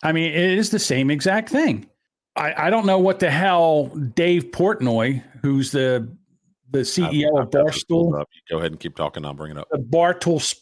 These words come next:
Speaker 1: uh, Barstool Sports founder.
Speaker 2: Yeah, I don't know
Speaker 1: Uh,
Speaker 2: anything about this guy.
Speaker 1: Well, he started out as just doing a blog about sports and stuff like that. And he turned this into, I mean, the guy's a hustler.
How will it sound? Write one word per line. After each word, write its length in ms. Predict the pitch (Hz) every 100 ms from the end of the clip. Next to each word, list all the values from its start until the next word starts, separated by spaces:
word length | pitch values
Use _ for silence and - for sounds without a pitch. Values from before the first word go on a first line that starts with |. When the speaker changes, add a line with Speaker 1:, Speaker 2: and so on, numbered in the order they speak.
| - -
Speaker 1:
uh, 200 | 139 123
Barstool 640 | 143 175 175 - 156 139
Sports 420 | - - 190 220
founder. 540 | - 123 110 110 127 127 _ _ _
Speaker 2:
Yeah, 80 | 117
I 80 | 127
don't 120 | 151
know 80 | 143
Speaker 1:
Uh, 60 | 131
Speaker 2:
anything 140 | 113
about 160 | 101 95
this 120 | 78
guy. 240 | - 65 - _ _ _ _ _ _ 160
Speaker 1:
Well, 500 | 165 143 151 180 -
he 200 | - 156
started 500 | - 160 156 190 196
out 380 | 113 104 139 - _ _
as 300 | - 127 113
just 280 | 143 139 - _ -
doing 220 | 127 139 170
a 40 |
blog 460 | 143 123 131 151 147
about 260 | 131 135
sports 480 | - - 135 156 -
and 60 | 143
stuff 220 | 127 -
like 160 | 117 120
that. 160 | 131
And 80 | 131
he 100 | 139
turned 400 | 135 180 226 233
this 240 | 147 -
into, 320 | 160 170 117 120
I 40 |
mean, 140 | 165 202
the 80 |
guy's 280 | 254 262 190
a 40 | -
hustler. 500 | 139 127 - -